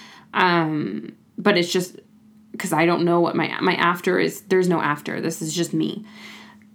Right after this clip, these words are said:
But it's just for the <laughs> purposes of doing this over a podcast is the easiest way to describe it. So people said in the after photo, and I'm st-, still sitting here doing air quotes, i-, that I face-tuned my face, which is like, that one bothers me zero percent.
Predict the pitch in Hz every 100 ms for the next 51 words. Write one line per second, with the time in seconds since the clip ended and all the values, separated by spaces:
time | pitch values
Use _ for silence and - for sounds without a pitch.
0 | - _ - 226 196 185 202 190 190 185
1 | 180 202 - 170 170 180 180 180 170 165
2 | 165 170 - 180 165 170 160 165 180 180
3 | 165 - 180 - 175 170 156 143 - 139
4 | - - - - - - 226 220 220 -
5 | - - - - - - - 220 220 220
6 | 202 202 185 185 185 180 190 185 180 180
7 | 180 - - 180 175 - - - - 180
8 | 170 - 170 147 135 143 107 - 175 -
9 | - - 190 180 170 170 - 180 175 -
10 | 180 175 165 170 - - 151 202 185 -
11 | - 220 226 214 214 190 - - - -
12 | - 175 196 302 349 165 165 170 180 196
13 | 202 185 165 170 175 - - - 240 -
14 | - 214 247